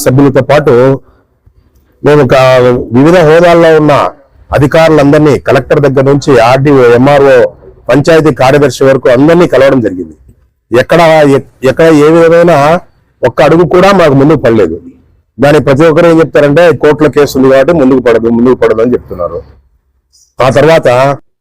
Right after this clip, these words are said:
మాకు ఒక చిన్న ఆశ ఏంటంటే కొండరెడ్డి స్వచ్ఛంద్రారెడ్డి గారు సర్పంచ్ అయిన తర్వాత ఒక చిన్న ఆశ, మాకు మిత్రుడు, ఆయన అందరికీ కావాల్సిన వాడు కాబట్టి ఆయన అప్రోచ్ అవ్వడం జరిగింది.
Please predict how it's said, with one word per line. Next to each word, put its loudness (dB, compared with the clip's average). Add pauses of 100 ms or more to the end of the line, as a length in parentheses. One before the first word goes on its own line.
(600)
మాకు 0 (680)
ఒక 0 (200)
చిన్న 2 (160)
ఆశ -2
ఏంటంటే 2 (240)
కొండరెడ్డి 0 (140)
స్వచ్ఛంద్రారెడ్డి 0
గారు 2
సర్పంచ్ -4
అయిన -2
తర్వాత 0 (500)
ఒక 0 (120)
చిన్న 2 (160)
ఆశ, -4 (200)
మాకు 0
మిత్రుడు, 0 (540)
ఆయన -2 (500)
అందరికీ 0 (100)
కావాల్సిన 0
వాడు 2
కాబట్టి 0 (480)
ఆయన 0
అప్రోచ్ -2
అవ్వడం 0
జరిగింది. -6